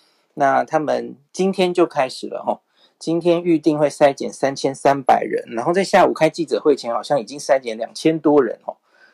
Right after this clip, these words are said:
结果还没出来，也许稍晚就会出来吼。那所以在这里，好像今天还有提到什么中正区也准备要去筛，就是只要有热区的地方，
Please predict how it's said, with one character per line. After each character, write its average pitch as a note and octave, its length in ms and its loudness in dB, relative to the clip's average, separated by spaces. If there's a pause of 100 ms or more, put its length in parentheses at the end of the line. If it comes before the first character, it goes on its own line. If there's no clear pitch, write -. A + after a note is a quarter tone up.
(300)
结 - 160 0
果 E3 160 6
还 C#3+ 80 6
没 C#3+ 160 -4
出 E3 220 0
来， B2+ 160 4
也 C3 100 -8
许 A#2 140 -6
稍 C3+ 200 2
晚 A#2 160 0
就 B2 140 -8
会 B2+ 80 -4
出 A2+ 300 -8
来 - 220 -6
吼。 - 180 -12 (1200)
那 D3 300 4
所 C3+ 240 -6
以 C3 300 -6 (960)
在 D3+ 320 -2
这 C3 400 0
里， - 240 -10 (400)
好 - 140 -2
像 F#3+ 200 2
今 F#3 160 -4
天 F#3 140 2
还 E3+ 80 4
有 C#3+ 140 4
提 B2+ 180 -4
到 C#3 140 8
什 B2+ 100 -8
么 A2+ 100 -2
中 D3+ 200 0
正 D3+ 180 2
区 C3 220 -4
也 A2+ 100 0
准 G2 180 -8
备 A#2 80 2
要 A#2 140 4
去 A2+ 160 -12
筛， G2+ 380 -4
就 C3+ 100 -10
是 C#3 160 0
只 A#2+ 220 -8
要 E3+ 160 8
有 A2+ 240 2
热 C#3+ 260 4
区 B2+ 220 -8
的 A2+ 100 0
地 A2 160 -10
方， - 240 -8